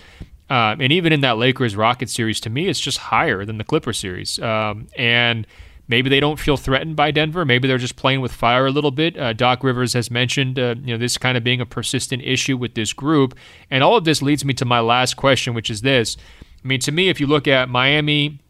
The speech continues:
and Boston, those teams are playing very cohesive, very hard, but they lack the championship experience among their main guys.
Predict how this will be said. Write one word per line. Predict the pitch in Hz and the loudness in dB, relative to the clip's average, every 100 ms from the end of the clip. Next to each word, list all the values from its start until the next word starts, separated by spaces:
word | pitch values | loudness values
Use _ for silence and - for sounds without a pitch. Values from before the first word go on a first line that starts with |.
| - - - - - - | -20 -20 -20 -20 -20 -6
and | 151 123 | -2 0
Boston, | 113 117 117 - 113 104 - - - _ - | 2 2 2 -2 -4 -6 -12 -18 -20 _ -8
those | - 143 156 | 2 2 4
teams | 175 156 | 0 2
are | 131 | 2
playing | 120 131 117 | 2 2 0
very | 101 127 131 139 | 2 4 6 4
cohesive, | - 123 127 120 131 98 | 2 0 0 0 -2 -2
very | 117 120 123 | 2 2 2
hard, | 101 117 123 123 | 4 4 4 0
but | 110 | 0
they | 131 | 0
lack | 113 107 123 127 | 2 0 0 -2
the | 123 | -4
championship | 131 117 117 127 117 | -2 -2 -4 -6 -6
experience | - - 117 123 - - | -8 -6 -4 -4 -4 -6
among | 120 120 120 | -4 -2 0
their | 117 | 0
main | 104 107 117 110 | 0 0 0 2
guys. | 107 117 139 170 | 2 2 2 -2